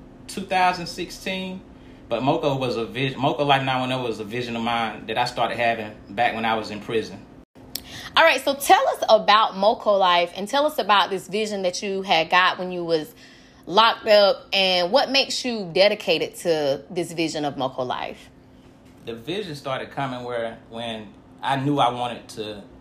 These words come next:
Speaker 1: make change or have change in my life. I didn't wanna go back out and do the same things I did to end up in prison.
Speaker 2: Mm-hmm.
Speaker 1: And so trying to get my mind right as far as staying focused on the things that I shouldn't do or the things I'm not gonna do,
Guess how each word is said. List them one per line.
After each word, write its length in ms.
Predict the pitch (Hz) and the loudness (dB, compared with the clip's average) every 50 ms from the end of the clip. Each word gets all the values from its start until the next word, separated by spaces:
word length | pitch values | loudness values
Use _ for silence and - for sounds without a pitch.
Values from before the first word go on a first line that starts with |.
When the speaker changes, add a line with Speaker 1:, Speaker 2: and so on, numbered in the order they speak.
| - - - - | -20 -20 -14 -8
Speaker 1:
make 220 | 117 117 113 - | -6 -6 -6 -4
change 440 | - - 139 120 117 113 110 107 101 | -6 -4 -4 -4 -4 -4 -6 -6 -6
or 80 | 104 101 | -6 -4
have 240 | 117 120 113 107 - | -2 -2 -2 -2 -4
change 320 | - 127 117 113 110 101 | -6 -6 -4 -6 -6 -6
in 100 | 107 113 | -8 -6
my 120 | 110 104 104 | -4 -2 -2
life. 340 | 104 104 104 101 101 - - - - - - - - - | 0 0 -2 -2 -4 -10 -16 -20 -20 -20 -20 -16 -6 -2
I 100 | 107 113 | -2 0
didn't 160 | 120 117 113 | 0 0 0
wanna 200 | 117 117 113 107 | 0 -2 -2 -2
go 100 | 107 117 | -4 -4
back 220 | 113 110 107 - - | -2 -2 -4 -2 0
out 260 | 117 113 110 - - | 0 0 0 -2 -6
and 100 | 104 101 | -10 -8
do 120 | 110 110 | -8 -8
the 40 | 104 | -8
same 300 | - - 120 117 113 110 | -8 -6 -6 -6 -6 -6
things 280 | - 110 110 110 104 107 | -8 -8 -8 -6 -4 -4
I 100 | 107 104 | -4 -4
did 400 | 104 104 110 110 107 101 90 - - - - | -4 -6 -6 -6 -6 -6 -8 -12 -16 -16 -12
to 100 | - - | -10 -8
end 180 | 110 110 107 110 | -6 -6 -4 -6
up 140 | 117 - | -6 -6
in 120 | 117 113 110 | -6 -8 -8
prison. 420 | - - 104 101 95 90 92 95 - - - - - - - | -6 -8 -8 -8 -8 -12 -14 -16 -18 -20 -20 -20 -14 -10 -10
Speaker 2:
Mm-hmm. 320 | 170 165 160 147 - 82 - - - - - - - | -8 -6 -6 -8 -8 -10 -12 -14 -18 -20 -18 -12 -8
Speaker 1:
And 120 | 107 101 - | -8 -6 -4
so 160 | - 110 110 | -4 -4 -4
trying 300 | - - 135 135 131 123 | -2 0 0 0 0 -2
to 40 | 117 | -4
get 160 | 117 123 107 | -8 -6 -4
my 140 | 120 117 117 | -2 -2 0
mind 400 | 117 127 131 131 127 120 113 113 | 2 2 2 2 2 0 0 0
right 240 | 110 110 107 104 - - - - - - | 0 0 -2 -6 -12 -18 -20 -20 -16 -14
as 140 | 98 95 - | -12 -12 -10
far 360 | - - 113 113 113 107 104 | -4 0 2 4 4 4 2
as 200 | 104 104 - - - - - - - | -4 -8 -12 -16 -18 -20 -20 -18 -14
staying 380 | - - - 127 117 113 110 | -14 -8 -6 -4 -4 -4 -4
focused 500 | - - 117 113 117 113 - 110 - - | -6 -4 -2 -2 -2 -2 -6 -8 -8 -6
on 120 | 113 107 104 | -6 -6 -6
the 60 | 107 | -8
things 280 | 107 - 113 113 110 - | -8 -6 -6 -6 -6 -6
that 100 | 104 110 | -4 -4
I 80 | 104 | -4
shouldn't 380 | - - - 127 - - 110 107 | -4 -4 -6 -8 -8 -8 -8 -8
do 160 | 113 110 110 | -6 -4 -4
or 80 | 104 98 | -4 -6
the 100 | 92 - | -6 -8
things 220 | 113 107 107 98 | -8 -8 -6 -8
I'm 100 | 101 104 | -6 -4
not 220 | 110 113 95 - | -2 -2 -2 -2
gonna 240 | 107 107 101 104 104 | -4 -6 -6 -6 -8
do, 260 | 98 117 117 113 107 | -8 -8 -8 -8 -10